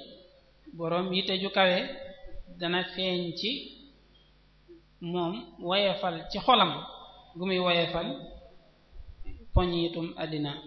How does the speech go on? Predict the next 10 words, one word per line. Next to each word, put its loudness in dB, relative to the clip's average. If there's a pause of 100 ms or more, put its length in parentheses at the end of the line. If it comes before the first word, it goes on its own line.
maanaam -2 (240)
yëfi -6
àddina -2
rek. -6 (1300)
Boroom 0
yitte 0
ju -6
kawe 0
dëgg-dëgg -2 (1500)
moom 2